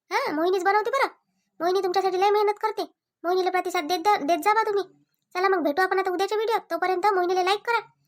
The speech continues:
आणि मोहिनीचे व्हिडिओ पहा आवर्जून, एक सोडून दोन दोन वेळा पाहत जा, कारण एका ह्याच्यात मनच भरत नाही मोहिनीचं पाहून. चला मग, आता भेटू आपण उद्याच्या व्हिडिओ, तोपर्यंत, अं, बाय बाय तुम्हाला, धन्यवाद सगळ्याचे. आणि जो कोणी कमेंटमध्ये राहिलं असेल की नाही,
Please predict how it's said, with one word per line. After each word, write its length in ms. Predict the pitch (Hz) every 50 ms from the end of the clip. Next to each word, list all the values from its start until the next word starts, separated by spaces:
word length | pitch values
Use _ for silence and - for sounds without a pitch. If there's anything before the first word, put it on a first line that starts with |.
| _ _ _ _ -
आणि 140 | 339 359
मोहिनीचे 320 | 359 349 359 370 381 370 370
व्हिडिओ 200 | 370 370 370 370
पहा 240 | 370 359 349 403 403
आवर्जून, 320 | 392 415 403 381 440 415 - _ _ _ _ _ _ _ -
एक 140 | 330 381 381
सोडून 220 | 392 392 381 359
दोन 120 | 359 392
दोन 100 | 415 480
वेळा 160 | 494 494 466 466
पाहत 160 | 440 415 403 403
जा, 60 | 403 349 - - _ _ _ _ _ -
कारण 180 | 339 370 359 339
एका 140 | 359 392
ह्याच्यात 180 | 392 392 392 359
मनच 220 | 349 392 415 427
भरत 200 | 392 415 415 403
नाही 100 | 403 415
मोहिनीचं 320 | 403 381 392 381 392 381 370
पाहून. 180 | - 359 311 - - _ _ _ _ _ _ _ _ -
चला 180 | 359 370 370
मग, 120 | 349 339 330
आता 140 | 339 339 320
भेटू 200 | 285 330 311 381
आपण 180 | 370 381 349
उद्याच्या 260 | 320 311 330 381 415
व्हिडिओ, 240 | 440 453 415 453 403 330 - -
तोपर्यंत, 360 | 339 339 359 349 339 320 392
अं, 880 | 440 554 - _ _ _ _ _ _ _ _ _ _ - 311 320 320
बाय 140 | 370 440 466
बाय 120 | 415 403
तुम्हाला, 340 | 392 392 370 370 349 359 359 370 - - -
धन्यवाद 380 | - 381 403 427 403 381 370 381
सगळ्याचे. 480 | - 359 320 339 349 339 - 349 359 359 - - - - _ _ -
आणि 220 | - 302 339 359
जो 120 | 320 381 381
कोणी 160 | 403 403 415
कमेंटमध्ये 480 | 403 370 349 381 381 381 403 370 392
राहिलं 260 | 359 320 320 349 381 403
असेल 160 | 403 427 440
की 80 | 480
नाही, 160 | 494 508 415